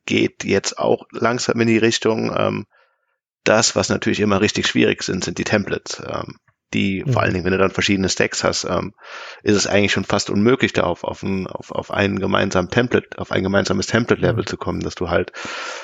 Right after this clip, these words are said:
Speaker 1: ähm, die eine Applikation arbeitet mit, mit Angular, während die andere vielleicht ein WordPress ist, dann hast du ein Symfony mit Twig, äh,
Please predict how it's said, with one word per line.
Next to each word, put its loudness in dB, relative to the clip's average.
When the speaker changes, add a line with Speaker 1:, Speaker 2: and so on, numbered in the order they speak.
Speaker 1:
ähm, -2
die 4
eine 4
Applikation 2
arbeitet 2
mit, 2
mit 0
Angular, 4
während -2
die 4
andere 2
vielleicht 0
ein -2
WordPress 0
ist, 0
dann 2
hast -4
du 2
ein 0
Symfony 2
mit 2
Twig, 0
äh, 0